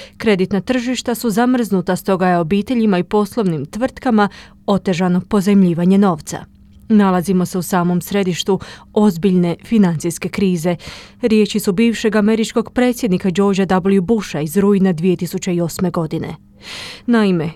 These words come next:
kriza na američkom tržištu nekretnina je prouzrokovala najveću globalnu financijsku krizu od Velike depresije u tridesetim godinama prošlog stoljeća. Novo razdoblje gospodarske nestabilnosti je prozvano globalnom financijskom krizom,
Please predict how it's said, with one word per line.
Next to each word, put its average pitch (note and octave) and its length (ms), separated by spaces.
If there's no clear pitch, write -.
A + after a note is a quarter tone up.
kriza G3 440
na F3 160
američkom G#3+ 520
tržištu B3+ 520
nekretnina G#3+ 560
je G3 180
prouzrokovala A#3 720
najveću C4 560
globalnu A#3 480
financijsku B3+ 680
krizu G#3+ 380
od F#3 140
Velike G3+ 380
depresije G3 640
u C4 240
tridesetim G3 680
godinama F#3 460
prošlog F#3 480
stoljeća. - 520
Novo A3 300
razdoblje G#3 480
gospodarske G#3 680
nestabilnosti A3 760
je F3 60
prozvano A#3+ 720
globalnom G3+ 680
financijskom G3 640
krizom, G3 500